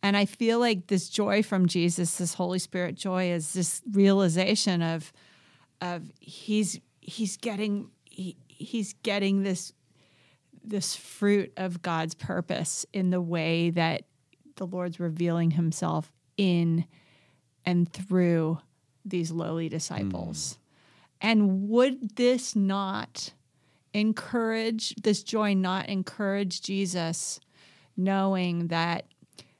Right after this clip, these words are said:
Speaker 1: the very humblest of missionaries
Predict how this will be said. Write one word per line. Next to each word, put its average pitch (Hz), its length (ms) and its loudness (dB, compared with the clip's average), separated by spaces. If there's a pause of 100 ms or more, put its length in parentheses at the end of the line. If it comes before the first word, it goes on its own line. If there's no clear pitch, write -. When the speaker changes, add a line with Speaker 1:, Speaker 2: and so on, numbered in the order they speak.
(140)
Speaker 1:
the 196 400 -4
very 185 680 2
humblest 180 1080 -4 (600)
of 175 300 -4 (100)
missionaries 170 1120 -2